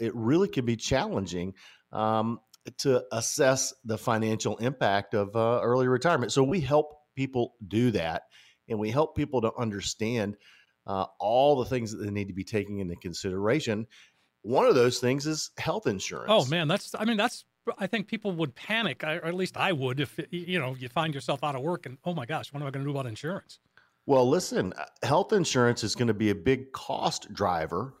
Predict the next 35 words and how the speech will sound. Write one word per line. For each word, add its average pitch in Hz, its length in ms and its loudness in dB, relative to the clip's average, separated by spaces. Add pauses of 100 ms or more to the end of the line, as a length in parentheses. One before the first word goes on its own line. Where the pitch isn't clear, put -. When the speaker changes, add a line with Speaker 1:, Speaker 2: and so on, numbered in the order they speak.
(140)
Speaker 1:
if 113 160 -4
a 107 80 0
person 113 540 -2 (120)
retires 101 640 0 (240)
under 110 420 0
age 101 400 -4
sixty-five, 104 960 -4 (520)
because 123 340 0
Medicare 123 680 2
is 101 100 0
something 113 280 0
that 107 160 -2
you 110 80 0
have 117 240 -2
to 101 140 -2
age 123 640 -2 (320)
into, 95 640 -4 (420)
and, 110 360 2
uh, 107 240 6
that 107 180 2
happens 107 480 -2 (100)
at 101 220 -4 (140)
sixty-five. 110 760 -2
So 117 400 4 (540)
it's 113 240 -4
not 156 340 0
going 131 240 2
to 120 60 2
be 107 160 2
an 90 80 -2
option 104 400 -2
for 98 120 -2
those 90 300 2
who 92 340 -6
are 90 360 0